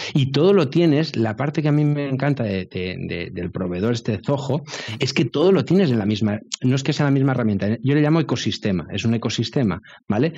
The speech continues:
Y todo son piezas que se van conectando, ¿vale? Tienes herramientas de soporte, de postventa, todo esto está integrado. Entonces, claro, al final tienes, eh, um,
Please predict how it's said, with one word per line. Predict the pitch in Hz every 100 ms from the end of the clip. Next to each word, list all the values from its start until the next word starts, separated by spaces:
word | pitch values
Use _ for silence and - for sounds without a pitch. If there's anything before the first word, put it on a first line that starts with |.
| -
Y | 139
todo | 135 156 165
son | 160
piezas | 139 147 160
que | -
se | 123 113
van | 113 113
conectando, | 110 104 - 98 95 87 87
¿vale? | 104 147 - - -
Tienes | 92 104 98
herramientas | 90 101 101 107
de |
soporte, | 110 98 85 110 107 98
de | 95 87
postventa, | 98 87 101 117 101 92 - - _
todo | 113 123
esto | 127 127
está | -
integrado. | 135 131 113 117 127 101
Entonces, | 101 113 113
claro, | - - 139
al |
final | 123 113 127
tienes, | 135 143 151 151 - - -
eh, | 113 113
um, | 113 113 110 104 98